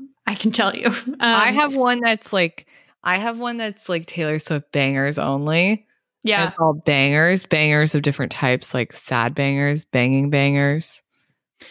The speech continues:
Speaker 1: This one is only nineteen eighty-nine through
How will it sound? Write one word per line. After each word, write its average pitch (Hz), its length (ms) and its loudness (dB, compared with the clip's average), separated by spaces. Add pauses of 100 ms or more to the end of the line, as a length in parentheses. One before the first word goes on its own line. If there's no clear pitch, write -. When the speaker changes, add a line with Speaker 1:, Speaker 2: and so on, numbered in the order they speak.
(400)
Speaker 1:
This 247 200 2
one 330 140 4
is 330 120 2
only 220 720 0
nineteen 208 380 -2
eighty-nine 190 640 0
through 185 840 -6